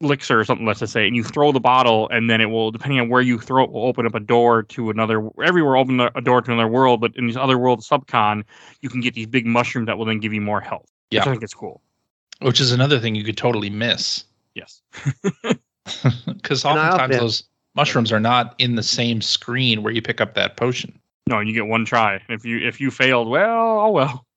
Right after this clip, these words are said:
Speaker 1: The game don't care.
Speaker 3: Yeah,
Speaker 2: Yeah.
Speaker 3: and, and you can try again if you die and try. You can definitely try again. I don't love it because it doesn't. It discourages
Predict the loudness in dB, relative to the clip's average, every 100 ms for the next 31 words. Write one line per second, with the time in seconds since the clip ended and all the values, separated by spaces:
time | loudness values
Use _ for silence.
0 | _ -16 -4 -4 -4 -10 -10 -12 -12 _
1 | _ -2 2 4 4 2 0 0 -2 2
2 | 0 0 2 2 2 2 2 0 -2 2
3 | 4 4 0 2 0 0 -6 -4 -2 0
4 | -2 0 2 2 2 -2 -2 -6 -16 -6
5 | 0 2 2 2 2 0 -2 -2 -2 0
6 | 0 4 2 0 _ -4 -2 0 2 2